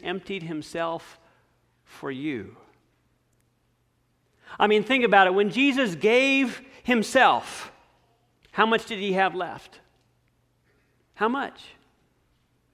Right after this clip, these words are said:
What else could he give?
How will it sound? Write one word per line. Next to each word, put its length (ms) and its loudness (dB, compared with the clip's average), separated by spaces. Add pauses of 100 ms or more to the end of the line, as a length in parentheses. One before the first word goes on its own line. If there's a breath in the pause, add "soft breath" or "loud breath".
(720 soft breath)
What 280 4
else 340 2
could 160 0
he 160 2
give? 680 -4